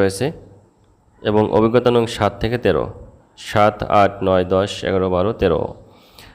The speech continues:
অর্থাৎ প্রথম এক থেকে ছয় পর্যন্ত এই সেশনগুলো সম্পূর্ণ, এই অভিজ্ঞতাগুলো সম্পূর্ণ হলে মোট আমাদের বাউান্নটি সেশন সম্পূর্ণ হবে এবং সাত থেকে তেরো এই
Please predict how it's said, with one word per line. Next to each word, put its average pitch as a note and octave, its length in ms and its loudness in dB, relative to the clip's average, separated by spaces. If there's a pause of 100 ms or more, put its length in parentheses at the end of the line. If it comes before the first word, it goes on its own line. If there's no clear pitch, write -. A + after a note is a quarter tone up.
(180)
অর্থাৎ A2+ 340 2 (160)
প্রথম B2 300 2 (1000)
এক A2+ 200 0
থেকে A#2+ 180 -2
ছয় A2 240 2
পর্যন্ত A2+ 300 2 (100)
এই A#2 120 -2
সেশনগুলো G#2+ 380 -2
সম্পূর্ণ, G#2+ 400 -2 (240)
এই A2+ 80 6
অভিজ্ঞতাগুলো A#2 480 2
সম্পূর্ণ G#2 440 -2
হলে A#2 140 0
মোট G#2 260 0
আমাদের G2 340 0
বাউান্নটি G2+ 420 0
সেশন G#2 280 -4 (100)
সম্পূর্ণ G2 260 -2 (100)
হবে G#2+ 180 -2 (680)
এবং G2+ 300 2 (680)
সাত A2+ 320 -2
থেকে A#2+ 240 0
তেরো A#2 280 2 (220)
এই A2 80 4